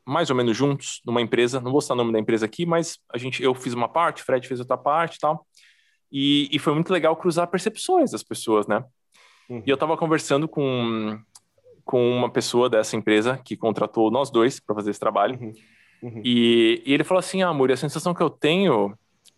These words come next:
Speaker 1: é, é que o Fred tem, às vezes,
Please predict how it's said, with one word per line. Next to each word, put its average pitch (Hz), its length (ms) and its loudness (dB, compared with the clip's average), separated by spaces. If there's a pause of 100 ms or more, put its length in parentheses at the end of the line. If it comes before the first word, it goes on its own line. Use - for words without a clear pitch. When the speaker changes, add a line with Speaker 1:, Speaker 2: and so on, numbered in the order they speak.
(200)
Speaker 1:
é, 113 800 4 (560)
é 131 100 -6
que 131 120 -8
o - 20 -8
Fred 143 500 -2
tem, 147 380 0
às 127 140 -2
vezes, 135 680 0